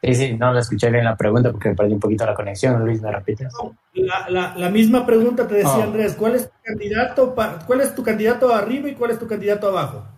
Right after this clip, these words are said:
Speaker 1: Sí, sí, con-, con-, comparto con, con David, la verdad, exactamente eran mis dos equipos, eh, Independiente del Valle, ¿por qué? Porque creo que Independiente del Valle primero mantuvo casi a la gran base, si bien vendió muchos jugadores y demás.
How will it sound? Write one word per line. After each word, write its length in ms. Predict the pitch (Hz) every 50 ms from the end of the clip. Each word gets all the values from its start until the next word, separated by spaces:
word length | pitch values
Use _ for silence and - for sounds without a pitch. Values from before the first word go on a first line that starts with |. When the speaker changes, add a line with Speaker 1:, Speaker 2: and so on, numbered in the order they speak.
| _ -
Speaker 1:
Sí, 240 | - 156 156 151
sí, 160 | 143 147 135 120
con-, 320 | 131 127 135 147 143 139
con-, 400 | 127 143 139 131 127 120 120 123
comparto 400 | 131 139 131 160 160 160 165 160
con, 260 | - 147 139 123 113
con 160 | 110 123 120
David, 440 | 110 113 120 160 170 165 135 123 117 113
la 120 | 117 113
verdad, 340 | 110 120 127 139 143 135 127
exactamente 720 | 120 - - 117 135 139 135 - 139 131 139 139 127 139 135
eran 300 | 127 123 120 113 113 110
mis 100 | 107 107
dos 180 | 135 139 139
equipos, 560 | 131 113 - 147 147 151 - 147 151 147 151 - - - - - - -
eh, 160 | 120 120 120
Independiente 540 | 120 113 131 120 139 135 143 143 139 143 147
del 200 | 135 131 127 131
Valle, 240 | 151 156 160 160 151
¿por 240 | - 120 113 113
qué? 220 | 110 - 165 175 254
Porque 460 | 254 - 123 - - 117 110 107 107 107 107 107 - _
creo 180 | - 151 156
que 60 | 143 139
Independiente 500 | 131 127 123 123 120 123 123 123 123 127
del 80 | 123
Valle 180 | 123 127 135 135
primero 380 | 127 139 143 156 170 170 165
mantuvo 680 | 156 139 120 120 113 - 131 123 120 117 113 107 104 -
casi 280 | - 135 131 - 151
a 40 | 131
la 200 | 117 110 107 104
gran 180 | 107 113 113 113
base, 300 | 127 135 135 - 147 -
si 120 | - 120
bien 260 | 110 123 120 120 120 117 - - - - -
vendió 380 | 107 104 113 113 113 117 113
muchos 260 | 113 123 120 127 117 104
jugadores 480 | 110 104 101 101 107 113 113 113 107
y 40 | 107
demás. 420 | 104 110 113 156 147 147 - -